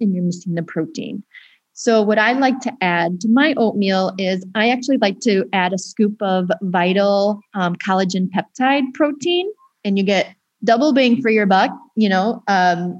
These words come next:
you get nicer nails and hair and skin, and helps your joints as well. <laughs> Um, so adding one scoop of, you know, that for protein, and then adding either some nuts or some flaxseed or chia seed, um, and then the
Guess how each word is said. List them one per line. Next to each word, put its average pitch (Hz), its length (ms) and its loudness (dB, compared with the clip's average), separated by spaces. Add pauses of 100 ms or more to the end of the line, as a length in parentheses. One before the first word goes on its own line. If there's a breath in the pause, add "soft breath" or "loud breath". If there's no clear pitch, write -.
you 208 140 -2
get 185 400 0 (200)
nicer 208 380 0
nails 196 480 0
and 196 140 -2
hair 185 360 0
and 185 160 -2
skin, 190 460 -4
and 185 120 -2
helps 190 280 -4
your 190 100 -2
joints 190 420 -4
as 180 160 -6
well. 180 320 0 (180)
<laughs> 254 80 -2 (520 loud breath)
Um, 196 440 2 (100)
so 254 300 -2
adding 302 440 0
one 240 200 2
scoop 247 300 -2
of, 202 160 -2 (140)
you 220 100 2
know, 185 160 2
that 185 260 0
for 202 100 -2
protein, 285 680 2 (320 loud breath)
and 247 120 4
then 254 240 2
adding 254 540 0
either 233 340 2
some 196 360 -2
nuts - 440 -2 (120)
or 202 240 0
some 180 300 -8 (100)
flaxseed 269 800 -2
or 180 140 -2
chia 254 360 -4
seed, 240 580 0 (340 loud breath)
um, 185 420 -2
and 254 160 2
then 277 160 4
the 269 120 0